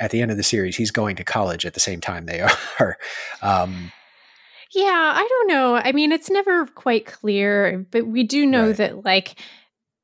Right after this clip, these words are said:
Speaker 2: they have, he has a car and they don't, you know, and, and Trent knows him. So there's, you know, yeah. <laughs>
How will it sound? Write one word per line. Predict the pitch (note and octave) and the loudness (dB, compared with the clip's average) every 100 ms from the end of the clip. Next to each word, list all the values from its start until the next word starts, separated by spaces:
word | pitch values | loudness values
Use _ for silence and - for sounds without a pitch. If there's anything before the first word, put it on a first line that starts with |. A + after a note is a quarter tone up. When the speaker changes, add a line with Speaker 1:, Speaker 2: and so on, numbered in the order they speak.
| - | -6
Speaker 2:
they | G#3 G3+ G3+ | 0 2 4
have, | F3+ F3+ F#3+ F#3+ F#3 G3 F#3+ - - - _ _ | 2 2 2 4 4 2 -2 -8 -16 -20 _ _
he | - D#4 D4 | -2 2 2
has | A#3+ A3+ | 2 2
a | - | 0
car | - G3+ G3 G3+ G3+ G#3 - | 0 0 2 2 2 0 -4
and | G#3 | -4
they | G3 | -2
don't, | G3 G3 G3 G3+ - - - - - - | 2 2 2 -2 -2 -2 -2 -8 -20 -14
you | - A3 | -2 2
know, | A3 F#3 F3 F3+ F3+ G3+ - _ _ _ _ _ _ _ _ _ _ _ _ _ _ _ - | 2 2 2 2 2 0 -6 _ _ _ _ _ _ _ _ _ _ _ _ _ _ _ -4
and, | C4+ A#3+ A3+ A3 - | 0 2 2 2 0
and | A#3+ A3+ A3 | 2 2 2
Trent | - - - A#3+ A#3+ A#3 - | 0 -2 0 2 2 2 -2
knows | G#3 G#3 G#3 A#3+ - | 0 2 2 2 0
him. | C#4 C#4+ C#4 C#4+ D4 D4+ | 0 2 4 4 4 2
So | C#4 A#3+ A3 A#3+ G3+ G#3 G#3+ | 2 0 0 -2 0 2 2
there's, | G3+ G3 G3 G3+ A3 A#3 - - _ - | 0 0 0 -2 -2 -6 -10 -10 _ -14
you | A#3 | -8
know, | G3+ G3 - - _ _ _ - | -6 -8 -12 -16 _ _ _ 0
yeah. | D#4 - - - _ - | 2 2 -4 -10 _ -6
<laughs> | - | 0